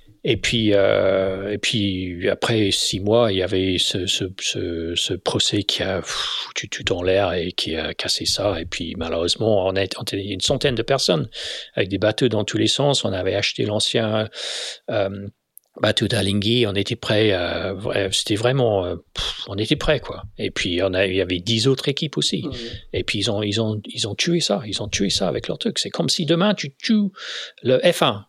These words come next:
Speaker 2: Mhm.
Speaker 1: Demain il y a Red Bull et, et Mercedes qui se met en procès les uns contre l'autre. Et d'un coup,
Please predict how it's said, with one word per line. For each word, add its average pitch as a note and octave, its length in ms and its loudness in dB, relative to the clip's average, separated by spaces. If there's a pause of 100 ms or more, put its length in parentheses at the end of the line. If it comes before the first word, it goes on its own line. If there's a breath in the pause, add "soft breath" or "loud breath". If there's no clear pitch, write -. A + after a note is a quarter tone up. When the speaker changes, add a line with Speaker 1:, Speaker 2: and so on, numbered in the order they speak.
Speaker 2:
Mhm. C#3+ 80 -6
Speaker 1:
Demain C#3+ 300 4
il B2 60 4
y A2+ 80 6
a G#2+ 320 6
Red A2+ 280 4
Bull B2+ 460 4
et, F#2+ 280 0 (360 loud breath)
et A2 80 0
Mercedes A#2+ 580 4
qui - 160 -4
se - 160 0
met A#2 120 4
en A2 100 2
procès D3 380 2
les A2 200 2
uns A2 120 0
contre A2+ 280 -2
l'autre. G3+ 360 2 (760)
Et A#2+ 160 4
d'un B2 160 2
coup, - 200 -18